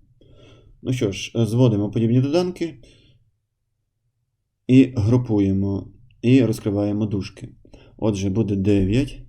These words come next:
Було в дужках шість ікс у квадраті, стане мінус шість ікс у квадраті. Було чотири ікс мінус, е, двадцять чотири ікс. Давайте ми їх підкреслимо.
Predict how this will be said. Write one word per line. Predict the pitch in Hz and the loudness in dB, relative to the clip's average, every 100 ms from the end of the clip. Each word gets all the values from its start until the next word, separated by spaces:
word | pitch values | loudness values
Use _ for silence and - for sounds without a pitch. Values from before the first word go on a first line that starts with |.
| - _ _ _ _ _ _ _ _ _ - - - | -20 _ _ _ _ _ _ _ _ _ -20 -20 -12
Було | 98 120 113 107 | 0 2 4 2
в | |
дужках | 101 107 - 107 - | 0 -4 -6 -8 -8
шість | - 110 95 - | -4 -4 -4 -6
ікс | 110 - | -6 -6
у | 120 | -4
квадраті, | 120 117 123 139 | 0 2 2 0
стане | 131 - 113 | -2 -2 0
мінус | 110 104 92 95 - - | 2 0 -2 -6 -12 -18
шість | - - 87 - - | -12 -10 -10 -14 -12
ікс | - - - | -12 -12 -16
у | - | -14
квадраті. | - 95 95 87 - _ _ _ _ _ _ - - - - | -8 -6 -6 -8 -14 _ _ _ _ _ _ -20 -20 -20 -12
Було | 101 117 117 110 110 | 0 2 4 2 2
чотири | 117 120 120 127 117 | 0 -4 0 2 4
ікс | 104 - 113 - - - - - | 0 0 -2 -2 -6 -12 -14 -8
мінус, | 101 107 113 107 98 95 - - _ _ | -4 0 0 0 -2 -6 -10 -18 _ _
е, | 104 101 | -4 -2
двадцять | 98 98 98 101 98 - - | -2 -4 -2 -2 -2 -6 -10
чотири | - 123 131 131 | -8 -2 0 0
ікс. | 127 143 143 - - _ _ - _ | 2 -2 -2 -12 -16 _ _ -20 _
Давайте | 95 95 92 98 | -8 -6 -4 -4
ми | 98 | -2
їх | 98 - | -4 -8
підкреслимо. | - 123 131 127 117 110 | -6 -4 -2 0 0 -2